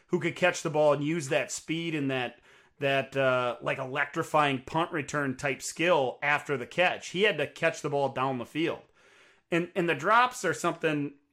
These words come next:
I don't really wanna get into that much. You know, Watson, yes, he dropped a few passes, but he was only thrown a few passes as well. <laughs> It wasn't like they were running an offense that was running straight through Christian Watson. He wasn't getting targeted fifty or sixty times. So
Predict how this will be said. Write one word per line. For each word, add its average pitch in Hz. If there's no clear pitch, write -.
I 170
don't 240
really 196
wanna 156
get 151
into 147
that 139
much. 139
You 151
know, 131
Watson, 165
yes, 170
he 156
dropped 139
a 135
few 143
passes, 123
but 139
he 214
was 302
only 277
thrown 196
a 139
few 147
passes 123
as 127
well. 160
<laughs> -
It 196
wasn't 214
like 185
they 185
were 175
running 151
an 151
offense 151
that 151
was 139
running 143
straight 143
through 165
Christian 139
Watson. 139
He 147
wasn't 165
getting 143
targeted 143
fifty 143
or 120
sixty 135
times. 143
So 139